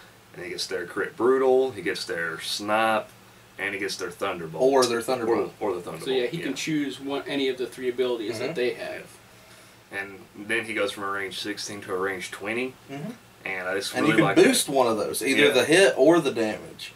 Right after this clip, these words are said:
Speaker 1: Right.
Speaker 2: So.
Speaker 1: And that's just a very
Speaker 2: So
Speaker 1: long way
Speaker 2: you've
Speaker 1: to
Speaker 2: been, uh, how you've been playing it lately is taking, like, random pop shots at the
Speaker 1: Mm-hmm.
Speaker 2: opponent's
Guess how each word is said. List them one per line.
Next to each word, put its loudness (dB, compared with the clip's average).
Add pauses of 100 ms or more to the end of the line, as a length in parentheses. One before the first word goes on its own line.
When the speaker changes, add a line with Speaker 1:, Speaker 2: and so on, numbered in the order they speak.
Speaker 1:
Right. -8
Speaker 2:
So. -2 (520)
Speaker 1:
And -14 (140)
that's -6
just -10
a -12
very -4 (380)
Speaker 2:
So 10
Speaker 1:
long -4
way 2
Speaker 2:
you've 2
Speaker 1:
to 2
Speaker 2:
been, 8
uh, 8
how 6
you've 2
been 0
playing 6
it 0
lately 2 (300)
is 6
taking, 8
like, 8
random 6
pop 8
shots 4 (140)
at 2
the 2
Speaker 1:
Mm-hmm. 2
Speaker 2:
opponent's 2